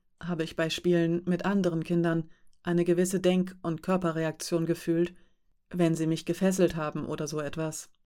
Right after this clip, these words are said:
Ich bin dem damals unschuldig auf den Grund gegangen. Rasch lächelte, vielleicht verspielt. Und nun bin ich froh, Spiele spielen zu können, bei denen alle Beteiligten wissen, was es für mich bedeutet.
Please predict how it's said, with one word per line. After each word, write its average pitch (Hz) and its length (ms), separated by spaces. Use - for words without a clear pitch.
Ich 190 200
bin 247 160
dem 160 260
damals 165 440
unschuldig 165 600
auf 170 100
den 175 140
Grund 175 300
gegangen. 147 460
Rasch 160 180
lächelte, 165 560
vielleicht 175 300
verspielt. 185 520
Und 165 180
nun 190 240
bin 143 160
ich 151 160
froh, 147 440
Spiele 156 420
spielen 165 340
zu - 140
können, 165 400
bei 170 180
denen 175 300
alle 190 240
Beteiligten 170 800
wissen, 156 400
was 151 260
es 160 140
für 160 120
mich 180 260
bedeutet. 143 640